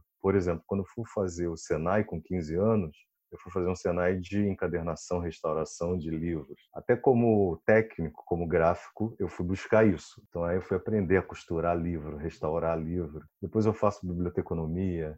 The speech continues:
Depois de biblioteconomia eu faço jornalismo. Então eu sempre tive envolvido com livro, literatura e leitura. E depois eu vou trabalhar numa biblioteca universitária. E depois eu vou pro sesc, que é de fato onde eu me encontro.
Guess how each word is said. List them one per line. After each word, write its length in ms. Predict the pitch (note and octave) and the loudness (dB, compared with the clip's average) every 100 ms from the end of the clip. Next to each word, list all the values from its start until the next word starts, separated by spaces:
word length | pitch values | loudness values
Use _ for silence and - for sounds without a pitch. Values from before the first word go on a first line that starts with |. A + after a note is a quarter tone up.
| _ | _
Depois 180 | _ G2+ | _ -2
de 60 | G2+ | 0
biblioteconomia 560 | G2 G2+ G#2 F#2+ F#2+ | 2 2 2 2 2
eu 80 | F#2 | 0
faço 380 | - G#2+ A2+ F2+ | 2 2 2 -2
jornalismo. 720 | F2+ D#2+ D#2 D2 F2 F#2+ D#2+ | -4 -2 -4 -4 -2 -2 -2
Então 200 | E2+ A2 | -2 0
eu 40 | A2 | -2
sempre 320 | - D3 C#3 | -2 -6 -6
tive 320 | - B2+ A#2+ | -8 -4 -2
envolvido 880 | A#2+ A2+ A#2+ A#2 F2+ A2 B2+ F2 D2 _ | -2 2 2 2 2 0 0 -4 -10 _
com 360 | A2 F#2 F2+ - G2 | 2 2 -2 -6 2
livro, 320 | A2 F#2+ F#2 | 4 4 0
literatura 680 | F2+ G2 F2+ F2 F#2 F#2+ F2+ | 0 0 0 -2 -4 -2 -2
e 60 | |
leitura. 640 | F2 E2 - D#2+ D#2 C#2+ _ | -4 -6 -6 -4 -4 -6 _
E 40 | F#2+ | -4
depois 240 | F#2+ G#2+ | 2 4
eu 20 | |
vou 80 | G#2+ | 4
trabalhar 300 | G#2+ G#2 G#2+ | 4 6 8
numa 100 | G#2+ | 8
biblioteca 420 | G2+ G#2 G#2 G#2+ | 6 4 4 4
universitária. 880 | A2+ G#2 A2+ - - F2+ E2 D#2 D2 _ _ - | 4 2 0 -2 4 6 6 4 -2 _ _ -4
E 80 | |
depois 540 | F2+ F2+ - F2+ F#2+ F2+ | 0 0 4 4 4 4
eu 180 | G2+ F#2 | 2 2
vou 260 | E2+ F2 F2+ | 0 -2 -2
pro 220 | - A2 | -4 -6
sesc, 680 | G#2+ - F2 F2 - - G2 | -2 6 8 8 2 -6 -6
que 140 | - G2 | 0 2
é 80 | |
de 100 | F2+ | 2
fato 340 | - F2+ F2 F#2 | 2 4 4 2
onde 180 | F2+ F2 | 0 0
eu 80 | |
me 120 | F#2 F#2+ | 0 -2
encontro. 420 | G#2+ F#2 D#2 | 2 2 2